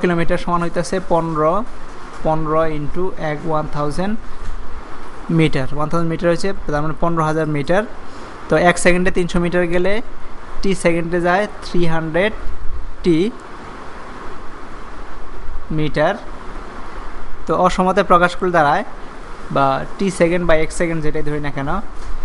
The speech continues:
তার মানে হচ্ছে আমরা বলে দিতে পারি থ্রি হান্ড্রেড, থ্রি হান্ড্রেড টি by x যেটাই ধরছো equals to পনেরো, less than equals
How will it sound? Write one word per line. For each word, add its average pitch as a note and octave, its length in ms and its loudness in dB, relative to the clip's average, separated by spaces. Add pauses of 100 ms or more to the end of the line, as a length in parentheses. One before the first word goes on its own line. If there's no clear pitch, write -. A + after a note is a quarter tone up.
(180)
তার D3+ 240 4
মানে E3 220 0
হচ্ছে - 200 -4 (100)
আমরা E3 180 2 (480)
বলে E3 180 4
দিতে E3 200 -2
পারি D#3 160 0 (160)
থ্রি - 160 0 (140)
হান্ড্রেড, E3 380 0 (460)
থ্রি F3+ 220 0 (260)
হান্ড্রেড D3 500 -2 (220)
টি F3+ 100 0 (180)
by C#3+ 140 2 (180)
x - 20 -8 (140)
যেটাই D3 260 4
ধরছো C#3+ 240 -2 (100)
equals D3 420 -4
to F#3 80 2 (800)
পনেরো, D#3 360 0 (120)
less D#3+ 180 0
than E3+ 160 -4
equals D3+ 340 0